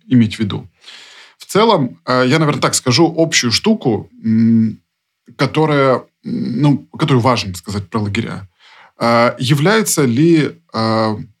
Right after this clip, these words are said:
отправкой, э, ну, или там, м,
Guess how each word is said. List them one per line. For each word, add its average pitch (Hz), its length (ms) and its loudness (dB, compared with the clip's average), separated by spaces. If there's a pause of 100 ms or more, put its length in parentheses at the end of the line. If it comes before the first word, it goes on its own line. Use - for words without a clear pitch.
(920)
отправкой, 139 920 -2
э, 127 140 2
ну, 127 240 0
или 110 100 -4
там, 104 300 -2 (100)
м, 110 1040 -2